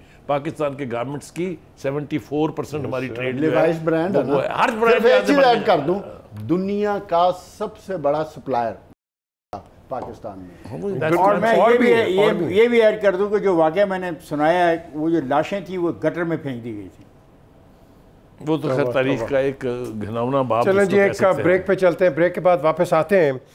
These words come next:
Speaker 2: और एक जो बड़ा अच्छी चीज़ है, देखें, जो पिछली हुकूमत ने एक जी-, ची-, चीज़ कही है कि पहले दस महीने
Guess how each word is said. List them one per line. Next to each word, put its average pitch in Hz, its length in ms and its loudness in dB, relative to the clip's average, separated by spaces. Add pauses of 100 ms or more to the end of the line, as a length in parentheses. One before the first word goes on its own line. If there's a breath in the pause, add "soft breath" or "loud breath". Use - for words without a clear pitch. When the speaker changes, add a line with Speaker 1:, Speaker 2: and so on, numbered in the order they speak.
(260 soft breath)
Speaker 2:
और 143 480 0 (100)
एक 170 220 -6
जो 156 80 -6
बड़ा 160 260 -4
अच्छी 160 360 -6
चीज़ 143 280 -8
है, 123 100 -12
देखें, 151 280 -4 (400 soft breath)
जो 143 140 -2
पिछली 170 340 -6
हुकूमत 156 380 -6
ने 151 80 -6
एक 147 200 -4
जी-, 135 180 -12
ची-, - 160 -18
चीज़ 151 280 -10
कही 156 180 -4
है 135 80 -2
कि - 360 -14
पहले 175 400 -4
दस 147 380 -6
महीने 131 420 -4